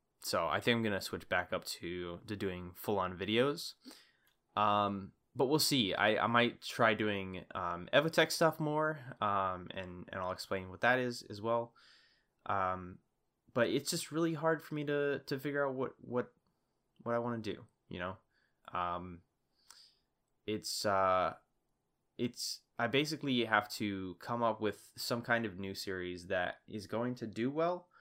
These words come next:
but I'll also have fun with, you know what I mean? Um, I, I wanna have fun, uh, with making Minecraft content again. And, and right now, as of late, it's, it's been really rough and really hard to, to do that.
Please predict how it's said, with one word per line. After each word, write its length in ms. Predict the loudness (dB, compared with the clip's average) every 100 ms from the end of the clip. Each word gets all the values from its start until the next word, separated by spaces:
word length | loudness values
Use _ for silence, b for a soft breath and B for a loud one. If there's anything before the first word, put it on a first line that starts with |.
| b b 2
but 120 | 6
I'll 120 | 6
also 360 | 6 6 6 0
have 260 | 0 0
fun 260 | -2 -2 -2
with, 160 | -10 -16 -20 -10
you 80 |
know 80 | -4
what 80 | -4
I 40 |
mean? 200 | -2 -6 -8 _ b b b b -6
Um, 500 | -2 0 -2 -4 -12 -16 -12 -4
I, 80 |
I 240 | -2 -2 -4
wanna 240 | -2 -2
have 420 | -2 0 0 0 -8 -18 -20 _ _ _ _
fun, 540 | -8 -6 -4 -8 -12 -16 _ _ _ -10
uh, 220 | -4 -4 -4
with 140 | -6
making 440 | -8 -10 -10 -10 -12 -18 _ _ -12
Minecraft 420 | -10 -6 -6 -6
content 340 | -8 -8 -8
again. 280 | -8 -8 -10 b b b b -4
And, 180 | -2 0
and 160 | 0
right 240 | 2 2 2
now, 240 | 2 4
as 140 | 4 0
of 120 | -4
late, 240 | -6 -6 -6
it's, 220 | -8 -6
it's 160 | -8 -4
been 140 | -4
really 260 | -4 -6 -6
rough 480 | -4 -6 -6 -20 _ _ -14
and 120 | -8
really 160 | -6 -6
hard 360 | -6 -8 -8 -14 -20 -16
to, 460 | -12 -8 -8 -8 -12 -16
to 120 | -12
do 140 | -10
that. 140 | -10